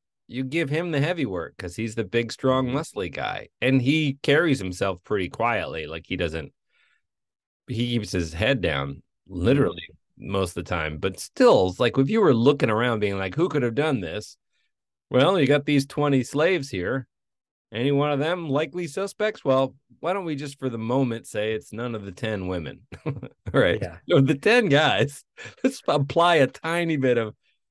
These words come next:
Speaker 1: who has the strength to behead a man in a single stroke? Well,
Speaker 2: Yeah.
Speaker 1: it's either him or maybe that dude. No offense. <laughs> You know
Speaker 2: Yeah.
Speaker 1: what I mean? <laughs> So, but you're not,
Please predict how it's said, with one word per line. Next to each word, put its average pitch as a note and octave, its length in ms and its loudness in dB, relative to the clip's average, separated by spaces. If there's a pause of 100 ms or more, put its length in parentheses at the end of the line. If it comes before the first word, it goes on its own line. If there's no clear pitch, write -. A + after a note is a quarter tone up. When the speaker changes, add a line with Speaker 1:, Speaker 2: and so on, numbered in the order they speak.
Speaker 1:
who A3+ 140 2
has F#3 260 4
the C3 80 0
strength C#3+ 480 -4
to A2 180 -6
behead A#2+ 540 0
a A#2+ 60 4
man G#2+ 500 -6 (340)
in A#2+ 140 -2
a A#2 80 2
single C3 320 2
stroke? G2 580 -2
Well, B2+ 240 4
Speaker 2:
Yeah. F#2 220 -8 (920)
Speaker 1:
it's B2 260 -4 (100)
either E3+ 320 4
him B2 520 2 (460)
or A#2+ 280 0
maybe C3+ 580 0
that C#3+ 280 0
dude. G#2+ 360 -10
No C3+ 160 0
offense. A2 640 -6 (140)
<laughs> E3 60 -4 (520)
You F3 160 0
know - 120 4
Speaker 2:
Yeah. F#3 120 2
Speaker 1:
what - 20 -12
I - 200 -12 (1300)
mean? G3+ 180 -6
<laughs> - 440 -20
So, A3 260 4
but G#3 200 2
you're A3 140 2
not, A#3 320 2